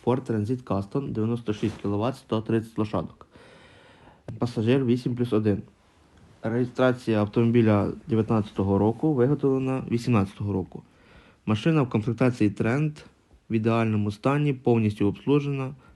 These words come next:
замінені розходники, такі як масла, фільтра, тормозні колодки. Також в автомобілі присутні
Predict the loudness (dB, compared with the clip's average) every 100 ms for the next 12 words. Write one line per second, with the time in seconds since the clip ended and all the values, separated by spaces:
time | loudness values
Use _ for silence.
0 | _ -2 0 2 2 2 2 2 -2 -4
1 | -2 0 2 0 0 -6 -8 -16 _ _
2 | -6 -2 2 0 -2 -10 _ _ -2 0
3 | 2 0 0 -2 -2 0 0 0 0 -2
4 | 0 -2 -2 -2 2 2 -2 -12 -20 _
5 | _ _ _ -20 -20 -20 -20 -20 -20 -20
6 | _ _ _ _ 2 4 4 2 0 2
7 | 4 6 6 4 2 0 2 2 2 0
8 | 0 2 4 4 2 0